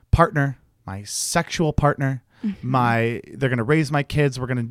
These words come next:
Speaker 1: love everything. We have all the same hobbies. We're gonna wanna live in the same place the rest of our lives." Like,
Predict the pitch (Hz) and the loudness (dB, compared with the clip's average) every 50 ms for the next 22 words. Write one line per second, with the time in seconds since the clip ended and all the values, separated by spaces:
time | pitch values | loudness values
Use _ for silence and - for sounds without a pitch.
0 | - - 151 160 180 180 160 175 165 151 160 - - 156 147 135 131 120 127 127 | -6 -2 2 6 6 8 8 8 6 6 4 0 0 0 0 0 0 0 0 0
1 | 131 151 160 156 - 190 165 156 127 147 147 143 139 143 139 139 127 120 131 120 | 0 0 -2 -2 -4 -2 -2 -2 0 2 4 4 4 4 2 0 0 -2 -2 -2
2 | 127 123 117 - - - - - - - - 147 180 175 170 160 170 170 160 165 | -2 -2 -2 -4 -6 -12 -20 -20 -16 -4 2 4 6 6 6 6 4 2 2 2
3 | 160 - - 170 156 151 - - - 151 151 147 - - 147 131 - 143 135 135 | 0 0 0 0 0 0 2 2 4 4 4 2 2 0 0 0 2 2 4 4
4 | 135 135 120 127 - | 4 4 2 0 -6